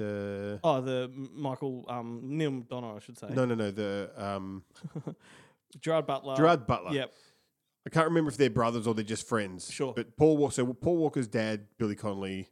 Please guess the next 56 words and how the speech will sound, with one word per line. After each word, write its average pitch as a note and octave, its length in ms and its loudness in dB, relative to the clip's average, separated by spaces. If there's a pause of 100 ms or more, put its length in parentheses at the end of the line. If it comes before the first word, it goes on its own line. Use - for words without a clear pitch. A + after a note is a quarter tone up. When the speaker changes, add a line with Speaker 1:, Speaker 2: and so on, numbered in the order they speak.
Speaker 2:
Yep. B2+ 300 -8
Speaker 1:
invents A2+ 360 -2
the A2 60 -16
time G#2+ 160 -2
machine, G2+ 240 -4
goes G#2+ 220 0
back, G#2 320 -4
and A2 80 -4
I'm G2+ 60 -2
Speaker 2:
Yep. - 100 -8
Speaker 1:
pretty G3+ 160 2
sure E3 160 0
it's C#3+ 120 -2
with C#3+ 160 -4
Neil C3 160 2
McDonough. F2+ 520 -6
Speaker 2:
Yep. C#3 260 -6 (580)
Speaker 1:
And A#2+ 180 -2
then A#2 380 2
Neil C3 180 4
McDonough A#2 300 0
become, A2 360 -2
realizes A2 400 -2
he A2+ 80 0
can G#2+ 160 -4
just G2+ 120 -10
become G#2+ 240 -4
a G2 40 -2
god G2 360 0
there D2 280 -8 (120)
Speaker 2:
Yeah. A2+ 200 -10 (180)
Speaker 1:
and G#2 180 -4
takes A2+ 280 0
over. G2 300 0
And E2+ 160 -6
so G#2+ 100 -6
they G#2 140 -2
have G2+ 100 -4
to G2+ 80 -14
go G2+ 160 0
back G2 200 -6
to G2+ 80 -10
try G#2 200 -4
and F#2+ 100 -8
get, G2 180 -8 (180)
rescue A#2 340 -2
Billy G#2 180 0
Connolly G2 380 -4
and F#2 220 -10
protect - 320 -10
the F#2+ 60 -12
timeline. F#2 460 -6
Speaker 2:
Restore C3+ 360 -8
order, G#2+ 320 -8
yep. A2+ 240 -8
Speaker 1:
Yeah. G#2 240 2